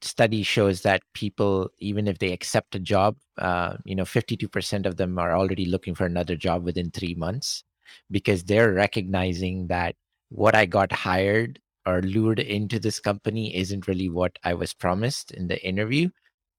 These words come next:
because they can see through it. Once they join, they can, they have their B S meter on that, okay, that was all talk. The organization isn't really walking, uh, the talk, right? And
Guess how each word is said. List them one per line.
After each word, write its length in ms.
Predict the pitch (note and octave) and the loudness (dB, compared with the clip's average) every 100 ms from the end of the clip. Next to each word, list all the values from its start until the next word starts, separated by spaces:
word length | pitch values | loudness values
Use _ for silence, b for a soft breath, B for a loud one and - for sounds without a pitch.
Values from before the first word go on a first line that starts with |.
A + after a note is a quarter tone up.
| _ | _
because 240 | - B2 G2 | -2 0 2
they 80 | |
can 160 | G#2+ G#2 | 2 0
see 240 | - A2 | -2 -4
through 320 | G2+ - G#2+ F2+ | -4 -2 0 0
it. 160 | E2 _ | -4 _
Once 260 | F#2+ G2 F#2 | -6 -4 -2
they 140 | G2+ | -2
join, 360 | E2+ F#2+ F#2+ F#2 | 0 0 0 0
they 100 | E2+ | -4
can, 180 | - E2+ | -6 -6
they 100 | F2 | -2
have 140 | F#2 | -2
their 80 | F2 | -2
B 220 | D2+ F2 | -4 0
S 220 | F2 - F#2 | 0 0 -2
meter 320 | F#2 F#2 D2+ | 0 2 0
on 320 | C2 C#2+ F2+ | 0 -6 -6
that, 280 | G1+ G1+ - | -6 -6 -8
okay, 380 | F#2 - E2+ D#2+ | -12 -8 -8 -6
that 180 | E2 F2 | -4 -4
was 160 | F2 | -2
all 180 | E2+ E2 | 0 -2
talk. 320 | - F2+ C#2 _ - _ _ _ _ _ | 0 0 0 _ -20 _ _ _ _ _
The 80 | - | -4
organization 640 | F#2 F2 F2+ E2+ E2+ E2 E2 | -2 0 0 -2 -4 -8 -6
isn't 220 | D#2+ D#2+ | -8 -6
really 240 | D#2+ D#2+ | -6 -6
walking, 580 | D2+ E2 F2 - E2 - - _ _ _ _ - | -2 0 0 -2 -10 -10 -20 _ _ _ _ -4
uh, 300 | D2 D2 D2+ | 0 0 -2
the 80 | E2 | -4
talk, 340 | - A2+ - F#2 | 2 2 2 2
right? 320 | F2 A#2 - | 2 0 -4
And 340 | G2+ F#2+ F2+ | -4 -4 -4